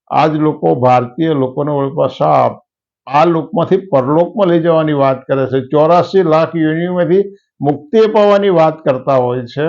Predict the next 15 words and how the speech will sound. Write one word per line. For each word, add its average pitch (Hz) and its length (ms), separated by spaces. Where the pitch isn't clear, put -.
અને 151 280
આ 139 180
જ 151 140
લોકો 147 720
તમને 143 280
સ્વર્ગમાં 160 1300
બેસાડવાના 156 760
લોલીપોપ 139 720
આપતા 131 280
હોય 127 140
છે, 139 60
પરંતુ 156 480
વાસ્તવિકતા 185 680
શું 247 180
છે? - 180